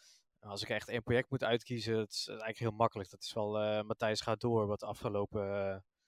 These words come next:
afgelopen jaar begonnen is. Of, eh, begin dit jaar. Ehm,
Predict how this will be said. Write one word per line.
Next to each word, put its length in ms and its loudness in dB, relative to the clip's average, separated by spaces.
afgelopen 420 0
jaar 200 4
begonnen 340 -4
is. 260 -8
Of, 140 -10
eh, 80 6
begin 260 0
dit 160 0
jaar. 280 0
Ehm, 680 -6